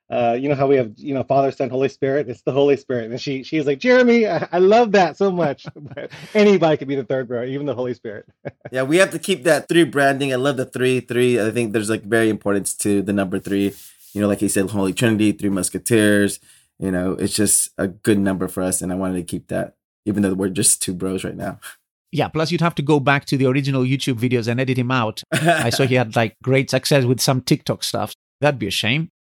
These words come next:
Speaker 3: Today's episode is one of those episodes where I hope all of us can learn something from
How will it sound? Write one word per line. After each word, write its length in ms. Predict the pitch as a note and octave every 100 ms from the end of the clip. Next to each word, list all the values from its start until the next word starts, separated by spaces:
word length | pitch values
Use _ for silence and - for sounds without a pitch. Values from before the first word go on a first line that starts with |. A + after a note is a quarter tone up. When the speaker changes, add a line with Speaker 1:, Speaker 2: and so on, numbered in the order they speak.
| _ -
Speaker 3:
Today's 340 | G3+ G#3 D#4+ C#4+
episode 640 | A3 D#3 - A2+ D#3+ - _ _
is 120 | D#3 D#3
one 120 | B3
of 60 |
those 160 | A#3+ F#3
episodes 400 | F3 E3+ D#3 C#3
where 220 | C#3+ D3
I 100 | C#3+
hope 420 | C3 E3+ E3 D3 - - _ _
all 200 | - F#3+
of 160 | F#3+ D3
us 260 | C#3 C3 -
can 400 | - C#3+ C#3 C3+
learn 320 | C#3 C#3 C3+
something 840 | - - F#3 F#3+ - B2 A2+ A#2 _ _ _ _
from 720 | - - D#3 D3 C#3+ C#3 C3